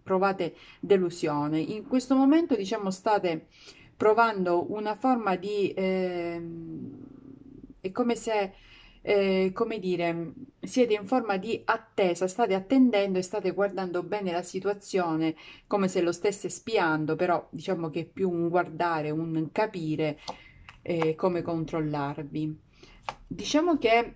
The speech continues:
mm, a vo-, a lui avete fatto capire che c'è proprio una vera e propria chiusura, eh? Una vera e propria chiusura, perché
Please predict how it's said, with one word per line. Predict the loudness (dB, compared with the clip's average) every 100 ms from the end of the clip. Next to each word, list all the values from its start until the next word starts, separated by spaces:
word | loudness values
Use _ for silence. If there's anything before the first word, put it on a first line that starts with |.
| -12
mm, | -8 -6 -4 -2 -2 -2 -2 -4 -6 -8 -8 -12 -12 -12 -14 -18 -10
a | -4 -2
vo-, | 2 6 6
a | 4 -2
lui | 0 4 4
avete | 4 2 0
fatto | -2 -2 -2
capire | 0 -2 0 0 2 2
che | 0
c'è | -2 -2 -2
proprio | 0 2 2 2 2
una | 0 0 0
vera | 2 0 0
e | -2
propria | -2 -2 -2 -4
chiusura, | -4 -10 -2 0 0 0 -2 0 -2
eh? | -4 _ _ -20 -20 -18 -6
Una | 0 2
vera | 2 2
e | 0
propria | -2 -2 0 -2
chiusura, | 0 -2 -2 -4 -2 -2
perché | 2 2 2 -2 0 2 2 0